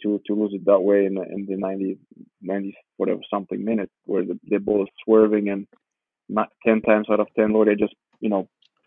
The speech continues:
punches it over. But I think in the last second, it just,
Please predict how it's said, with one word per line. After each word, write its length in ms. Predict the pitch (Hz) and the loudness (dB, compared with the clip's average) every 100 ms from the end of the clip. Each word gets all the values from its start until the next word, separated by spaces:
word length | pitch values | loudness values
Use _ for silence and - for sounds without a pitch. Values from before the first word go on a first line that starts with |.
| _ | _
punches 280 | - 113 110 | -2 -2 0
it 120 | 107 113 | 4 6
over. 260 | 135 104 | 8 6
But 260 | 101 104 - | 4 2 0
I 60 | 110 | -2
think 220 | - 160 135 | 0 0 2
in 80 | |
the 80 | 127 | 2
last 220 | 120 131 - 135 | 2 0 0 -2
second, 360 | 139 151 165 _ _ _ _ _ _ _ _ | 0 -2 -4 _ _ _ _ _ _ _ _
it 120 | 120 117 | -6 4
just, 220 | 120 | 4